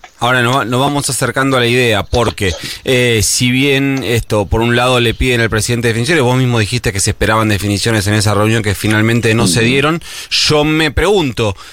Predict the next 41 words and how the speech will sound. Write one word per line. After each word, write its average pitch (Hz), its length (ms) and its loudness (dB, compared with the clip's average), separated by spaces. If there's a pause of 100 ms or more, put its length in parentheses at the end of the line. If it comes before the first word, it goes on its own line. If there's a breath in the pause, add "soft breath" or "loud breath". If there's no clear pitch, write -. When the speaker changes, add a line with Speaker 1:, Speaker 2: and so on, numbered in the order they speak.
(120)
Speaker 1:
¿qué 214 140 0
pasaría 185 600 0
Speaker 2:
Sí. 156 80 -2
Speaker 1:
si, 190 440 -4
eh, 123 260 0
y 131 160 0
es, 123 220 -2
digamos, 117 260 2
desde 113 160 2
los 113 120 2
mismos 139 240 2
sectores 139 360 0
que 120 140 -2
dicen 123 360 0
que, 127 460 0
eh, 101 380 0
no 135 240 2
validarían 127 760 0
una 127 260 -2
paso 135 400 0
contra 135 420 0
el 90 40 -2
presidente, 123 680 -2
que - 140 -12
son 110 180 -2
lo-, 101 120 0
lo-, 87 240 -2
los 85 260 -2
sectores 92 340 0
de-, 87 160 2
del 90 180 0
kirchnerismo 107 420 0
plantean 110 440 0
esto, 127 260 -2
el 104 60 -2
presidente 95 400 0
dice 95 200 0
que 92 60 -2
él 92 80 0
sí - 160 0
enfrentaría 95 640 0